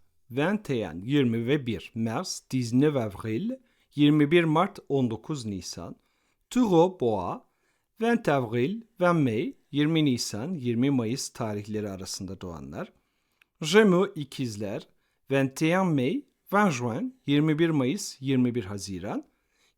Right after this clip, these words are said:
Cancer, yengeç, vingt-deux juin, vingt-deux juillet, yirmi iki Haziran, yirmi iki Temmuz.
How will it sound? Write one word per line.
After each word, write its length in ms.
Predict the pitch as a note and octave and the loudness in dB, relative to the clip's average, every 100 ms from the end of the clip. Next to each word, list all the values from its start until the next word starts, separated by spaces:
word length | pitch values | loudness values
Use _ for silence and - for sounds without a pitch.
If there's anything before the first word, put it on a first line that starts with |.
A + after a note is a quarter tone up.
| - | -2
Cancer, 520 | A3+ A3 - E3+ G#3+ | 2 2 2 0 0
yengeç, 680 | F#3+ D3 B2+ A2 G3 - - _ _ _ C3 | 0 2 2 0 -4 -10 -18 _ _ _ 0
vingt-deux 340 | C3+ D3 F#3 | 2 4 4
juin, 520 | C#3 C3+ C3 A3+ A3+ B2+ | 4 0 0 -2 -4 -4
vingt-deux 840 | A#2 A2+ _ _ _ _ G3 G3 | -4 -6 _ _ _ _ 4 6
juillet, 680 | C#3+ C3+ A2 G2+ A#2 D#3+ C#3 | 4 0 -2 -2 -2 -2 0
yirmi 240 | C3+ C#3 | 2 2
iki 240 | C#3 - C3 | 0 -2 -4
Haziran, 500 | A2+ G#2+ G#2+ D#3 D#3+ | -4 -6 -6 -4 -2
yirmi 280 | A#2+ A#2 A#2 | -2 -2 -4
iki 180 | - | -8
Temmuz. 500 | - F#2+ F#2 D3+ F#3 | -12 -10 -8 -8 -10